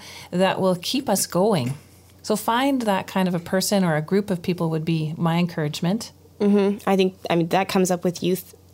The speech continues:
Speaker 2: every time we graduate a new class. It's like, you guys need each other.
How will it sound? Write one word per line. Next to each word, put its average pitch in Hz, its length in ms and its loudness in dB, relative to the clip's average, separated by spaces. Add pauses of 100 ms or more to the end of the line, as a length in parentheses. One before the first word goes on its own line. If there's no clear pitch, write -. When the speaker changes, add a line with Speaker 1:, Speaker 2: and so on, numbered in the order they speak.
Speaker 2:
every 190 240 4
time 170 400 2
we 175 100 2
graduate 160 440 2
a 160 60 4
new 160 160 2
class. 156 540 -4
It's - 220 -8
like, - 380 -8 (100)
you 175 80 0
guys 170 220 2
need 165 160 2
each 165 180 0
other. 160 340 2